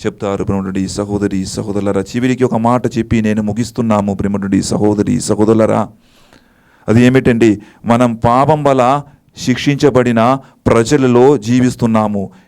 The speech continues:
ఏది పరిపూర్ణంగా లేదు. కొన్నిసార్లు మన ప్రపంచం పరిపూర్ణంగా లేకపోవడం మరియు పరిపూర్ణంగా పని చేయకపోవడం వలన చెడు విషయాలు జరుగుతాయి ఈ లోకములు. అందువలన ప్రేమటువంటి సహోదరి, సహోదరులారా,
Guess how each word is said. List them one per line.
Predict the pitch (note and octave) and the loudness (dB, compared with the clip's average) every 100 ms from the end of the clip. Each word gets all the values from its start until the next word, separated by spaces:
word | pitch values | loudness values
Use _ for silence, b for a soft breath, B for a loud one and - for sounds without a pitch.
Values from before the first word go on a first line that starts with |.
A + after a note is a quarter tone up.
| - | -6
ఏది | G#2 A#2 C3 D3 D3 D3+ | 2 6 6 4 2 -2
పరిపూర్ణంగా | D3+ A#2 B2+ D3+ E3+ E3+ D#3 C#3+ C#3 - - G#2 G#2+ | 0 -2 -2 -2 0 0 -2 -2 -2 -2 -6 -2 2
లేదు. | A2+ B2+ A#2+ G2 G2 _ b b b b | 4 6 4 2 -2 _ b b b b
కొన్నిసార్లు | B2+ C#3 D#3+ E3 E3 C#3+ C#3+ D3 D#3 A#2 | 2 4 4 4 4 4 4 4 2 0
మన | A#2+ C#3 | 0 0
ప్రపంచం | - - A#2+ D3 C#3 D3 C#3+ | -2 -2 0 0 0 -2 0
పరిపూర్ణంగా | A#2 A#2 C#3 D3 D3 C#3+ C#3 C3+ G#2+ | 0 2 4 4 2 0 0 0 2
లేకపోవడం | A#2+ C3 C#3+ - B2+ B2+ B2 A#2+ | 0 2 0 2 4 4 2 0
మరియు | A2+ A2+ A#2+ | 0 2 2
పరిపూర్ణంగా | A#2 A2 A#2 C3 C3+ C3+ C3 B2+ A#2+ A#2 B B - | 0 0 0 2 0 2 0 2 0 0 B B -2
పని | B2 D3+ D3 | 0 0 0
చేయకపోవడం | C#3+ D#3 E3 D3+ C3 B2+ B2 | 2 2 2 2 4 4 2
వలన | A#2+ A2+ A2+ A2 B B - | 2 2 0 -2 B B 0
చెడు | A#2+ A#2 A#2+ A2+ B B | 2 4 4 2 B B
విషయాలు | G#2+ A2+ B2+ B2 A#2 A2+ A2 A2 B B G#2+ | 0 2 4 4 4 4 4 2 B B 0
జరుగుతాయి | A#2+ A#2 A2+ A2+ G#2+ G#2 - | 2 2 0 2 2 0 -4
ఈ | G#2 G#2 | -4 -2
లోకములు. | G2+ G#2+ G#2 G2+ G2 F2+ - b b b | 2 2 0 -2 -4 -4 -8 b b b
అందువలన | G#2 A#2 B2 A#2+ A#2+ | -2 2 2 2 0
ప్రేమటువంటి | A#2 A#2+ A#2 A#2 A#2 | 0 -2 -2 -2 -4
సహోదరి, | G#2+ A2+ A#2+ A#2+ A#2 | -4 -4 -2 0 0
సహోదరులారా, | G#2+ A2 A2 A2+ A2+ A2 | -2 -2 0 2 2 0